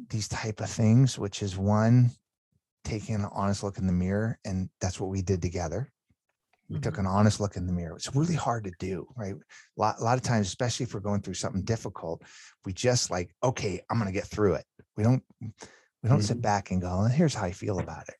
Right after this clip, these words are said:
Speaker 1: right? We just, just deal with it, right? Just triage. So one is step back and take a look in the mirror. Two is to forgive yourself. Like, you didn't cause this.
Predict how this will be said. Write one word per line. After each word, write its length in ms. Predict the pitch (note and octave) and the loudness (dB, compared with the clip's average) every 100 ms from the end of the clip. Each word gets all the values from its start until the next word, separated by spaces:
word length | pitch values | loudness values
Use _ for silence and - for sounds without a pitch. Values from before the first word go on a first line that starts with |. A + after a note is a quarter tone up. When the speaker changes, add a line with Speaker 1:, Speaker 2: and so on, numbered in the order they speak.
| - | -16
Speaker 1:
right? 160 | - | -10
We 120 | G2 | -6
just, 300 | F#2+ B2 A#2 - - | 0 0 0 -4 -6
just 220 | A#2+ - _ | -4 -4 _
deal 180 | - G#2+ | -2 0
with 220 | F2+ - | -2 -6
it, 80 | - - | -10 -8
right? 160 | F#2+ | -8
Just 240 | F2 G#2+ - | -6 -8 -6
triage. 560 | - A#2 F2 D2+ - - - _ _ _ - - _ | 0 2 0 -2 -12 -18 -20 _ _ _ -20 -20 _
So 120 | - | -4
one 280 | G#2 A#2 B2 | 2 4 6
is 220 | A2 - - _ | 4 2 -6 _
step 240 | - B2 G#2+ | -2 -2 0
back 220 | A2 G#2 | 0 -2
and 120 | F#2+ | -4
take 180 | G#2+ F#2 | -4 -4
a 60 | |
look 160 | G2 F#2 | -4 -2
in 80 | F2 | 0
the 60 | |
mirror. 400 | F2+ F#2+ F#2 F2 - | 2 2 0 -4 -4
Two 680 | - B2+ C3+ G#2+ F#2+ A2 - - - - - _ _ _ - | 2 6 6 6 2 0 -6 -16 -20 -20 -20 _ _ _ -4
is 180 | G#2+ - | -2 0
to 100 | G#2 | -4
forgive 420 | G#2+ G2 B2 D#3 | -4 0 0 0
yourself. 640 | G#2+ E2 D#2 - - - _ | -2 -4 -10 -12 -18 -20 _
Like, 220 | - F#2+ G2+ | -12 -10 -4
you 180 | G#2 | 0
didn't 220 | B2 C#3+ - | 2 2 0
cause 360 | - F#2+ F2+ | -2 -2 -2
this. 420 | F#2+ G#2 - - | -4 -4 -6 -12